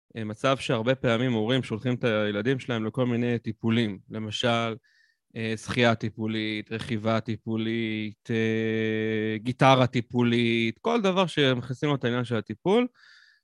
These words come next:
ויש על זה חילוקי דעות, אגב, אם זה הדבר הנכון, אה, לעשות אותו, כי בסוף אנחנו ככה לאורך הפודקאסט מנסים להוביל איזשהו קו שבסוף הפרעת הקשב היא לא הפרעה רגשית, היא הפרעה ביצועית. זאת אומרת, בסוף זה ביצוע,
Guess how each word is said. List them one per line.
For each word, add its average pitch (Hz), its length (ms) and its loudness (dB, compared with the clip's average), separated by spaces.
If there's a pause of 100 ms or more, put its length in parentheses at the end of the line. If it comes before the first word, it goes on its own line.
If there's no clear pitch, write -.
(120)
ויש 123 280 0
על 190 60 0
זה 165 100 2
חילוקי 143 380 2
דעות, 143 320 4
אגב, 107 160 -2
אם 107 140 -2
זה 110 80 0
הדבר 113 340 0
הנכון, 113 380 0
אה, 113 100 -2
לעשות 110 380 -4
אותו, 202 460 -2
כי 120 100 -6
בסוף 113 460 -2
אנחנו 107 680 -4
ככה - 240 -12
לאורך 104 300 -4
הפודקאסט 117 440 -6
מנסים 110 380 -4
להוביל 113 280 0
איזשהו 110 320 -2
קו 135 280 0
שבסוף - 1120 -6
הפרעת 123 340 0
הקשב 123 340 0
היא 110 140 2
לא 117 80 4
הפרעה 113 260 0
רגשית, 104 400 -6
היא 107 80 -6
הפרעה 113 280 -2
ביצועית. 107 520 -6
זאת - 160 -18
אומרת, 113 200 -6
בסוף 117 300 -6
זה 123 100 -6
ביצוע, 110 680 -4